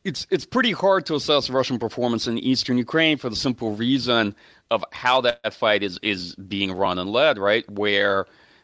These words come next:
um, R-, Russian forces are essentially rotating battalion tactical groups through Eastern Ukraine, and there have only been two major fights in Eastern Ukraine, widely called Battle of Ilovaisk and Lugansk Airport, and, uh,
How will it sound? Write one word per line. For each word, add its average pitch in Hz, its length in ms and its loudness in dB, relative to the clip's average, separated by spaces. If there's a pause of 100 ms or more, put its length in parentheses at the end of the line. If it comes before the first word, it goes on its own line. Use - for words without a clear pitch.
(180)
um, 98 500 2 (520)
R-, 110 240 -6
Russian 139 420 0
forces 127 320 -2
are 127 80 2
essentially 127 480 0
rotating 117 600 0
battalion 113 420 0
tactical 110 440 -2
groups 139 500 -4
through 190 280 0
Eastern 131 320 0
Ukraine, 92 500 -4 (560)
and 120 280 4
there 123 100 4
have 131 60 0
only 185 180 2
been 143 200 2
two - 180 -6
major 143 480 2
fights 113 460 0
in 127 180 2
Eastern 104 340 -2
Ukraine, 95 500 -2 (120)
widely 101 560 -2
called 95 280 0
Battle 98 260 2
of 95 80 -4
Ilovaisk 123 580 2
and 92 200 -6
Lugansk 95 340 -4
Airport, 117 440 0
and, 90 240 -2 (380)
uh, 92 340 2